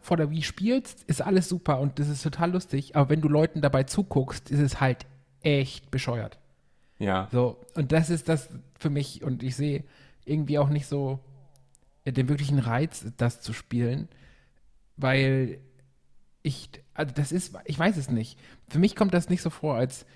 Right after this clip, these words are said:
Speaker 1: wär das wirklich, ähm, so competitive wie so ein StarCraft zwei oder so, weißt du? So, das ist so ein, so mehr so ein, ähm, wenn die Gruppe gut ist, dann hat der Fiesling für mich, im, also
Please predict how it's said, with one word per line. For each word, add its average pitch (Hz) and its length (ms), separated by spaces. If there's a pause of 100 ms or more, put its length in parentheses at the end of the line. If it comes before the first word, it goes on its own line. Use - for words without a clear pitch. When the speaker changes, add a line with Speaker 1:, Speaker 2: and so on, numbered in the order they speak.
(160)
Speaker 1:
wär 147 100
das 147 220
wirklich, 135 520 (540)
ähm, 120 460
so 139 220
competitive 165 720 (160)
wie 139 80
so 143 100
ein 139 60
StarCraft 139 540
zwei 123 360
oder 110 220
so, 101 200
weißt 120 300
du? 175 60
So, 135 100
das 131 140
ist 147 160
so 139 60
ein, 135 160 (360)
so - 120
mehr 156 200
so 151 80
ein, 139 260 (280)
ähm, 120 420 (420)
wenn 135 160
die 139 140
Gruppe 196 540 (180)
gut 196 240
ist, 208 320 (120)
dann 143 140
hat 160 180
der 139 400
Fiesling 156 440
für 156 160
mich, 170 360
im, 147 140
also 165 240